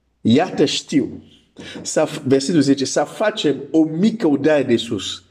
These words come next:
cu ziduri, și să punem în ea un pat pentru el,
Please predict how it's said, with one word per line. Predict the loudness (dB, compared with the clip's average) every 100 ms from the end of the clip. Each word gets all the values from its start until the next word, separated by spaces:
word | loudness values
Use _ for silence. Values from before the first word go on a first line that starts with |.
| _ _ -20 -20 -4
cu | 4 4
ziduri, | 4 0 0 4 2 2
și | 2 0
să | 2 -2
punem | 0 0 2 4
în | 6 6
ea | 4
un | 0
pat | -2 -2 0
pentru | 0 0 2
el, | 2 2 -2